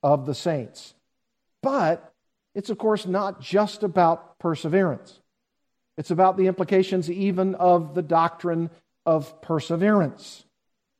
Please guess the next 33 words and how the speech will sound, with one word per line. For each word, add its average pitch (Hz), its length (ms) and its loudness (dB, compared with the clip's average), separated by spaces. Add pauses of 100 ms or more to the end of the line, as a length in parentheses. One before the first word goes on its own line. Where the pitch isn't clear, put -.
(400)
You 202 120 -4
see 254 220 -2
that 214 160 0 (680)
standing 240 400 2
fast 196 460 0
in 196 260 -2
the 170 60 2
Lord 170 420 4 (540)
is 131 120 -4
also 214 320 4
about 170 300 2
many 214 360 -2 (240)
other 220 300 0
aspects 156 480 -2
of 139 60 -8
the 131 80 -8
Christian 151 320 -6
life, 131 280 -2
including, 175 440 0 (340)
uh, 151 260 2
what 170 440 -2
Paul 185 240 4
speaks 196 320 -4
of 196 140 2
here, 196 200 0
even 196 320 -2
in 196 100 0
this 196 200 -2
passage, 220 500 -6 (260)
including 190 380 2
strength 220 500 -6 (840)
and 180 100 0
encouragement, 190 560 2